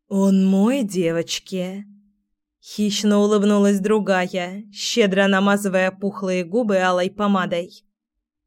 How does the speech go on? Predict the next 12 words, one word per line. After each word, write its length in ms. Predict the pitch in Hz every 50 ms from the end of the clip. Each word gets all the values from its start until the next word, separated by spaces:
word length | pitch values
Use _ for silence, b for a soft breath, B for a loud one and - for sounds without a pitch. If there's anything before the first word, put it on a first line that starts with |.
| _ _ _ _ _ _ _ _ _ _
Я 320 | 175 160 165 180 190 233
всерьёз 520 | 233 - - 302 294 269 240 254 285 302 269
заинтересовалась, 1040 | 262 277 262 254 247 - 247 247 240 - - 226 202 233 294 320 233 196 - - -
кто 260 | - _ - 285 277
же 140 | - 220 202
тот 240 | 208 214 208 208
красавчик, 760 | - 190 196 185 - - 277 320 339 - - - 185 180 - _
который 280 | 226 208 262 247 254
буквально 600 | 202 185 196 202 - 190 208 233 254 247 226 220
деморализовал 960 | 202 180 196 220 208 208 208 208 214 220 214 214 208 247 247 247 233 202 185
наших 320 | 180 190 196 190 - - -
сотрудников 920 | - 220 220 - 202 190 175 165 175 180 - - 170 165 - _ _ _